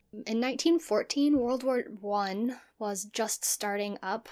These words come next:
or England's, um, participation in it, and, uh, Will helped gather a battalion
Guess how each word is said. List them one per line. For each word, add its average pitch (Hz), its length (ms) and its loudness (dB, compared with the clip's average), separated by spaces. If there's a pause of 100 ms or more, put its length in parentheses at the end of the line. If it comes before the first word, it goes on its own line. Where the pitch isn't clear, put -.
or 196 340 -2
England's, 208 720 -6
um, 190 340 -10
participation 214 680 -6
in 180 120 -8
it, 214 200 -8 (160)
and, 202 380 -6
uh, 190 260 -6
Will 226 640 2 (340)
helped - 300 -4
gather 208 480 -2 (480)
a 196 220 -4
battalion 214 760 -4